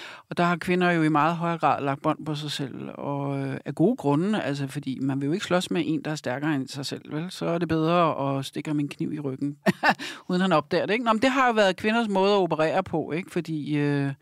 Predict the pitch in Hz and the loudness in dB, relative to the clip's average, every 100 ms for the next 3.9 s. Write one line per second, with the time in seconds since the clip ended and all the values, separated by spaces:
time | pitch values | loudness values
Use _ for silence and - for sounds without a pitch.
0 | - - - - - - _ 165 175 185 | -16 -20 -18 -20 -20 -20 _ 0 2 0
1 | - 151 - 330 320 180 143 131 143 143 | 2 2 2 2 2 2 2 -2 -4 -6
2 | 151 143 139 - - - 151 147 139 - | -6 -6 -6 -10 -12 -6 -4 -2 -4 -6
3 | - 139 - 143 - - 131 131 131 | -8 -10 -10 -12 -10 -8 -6 -6 -10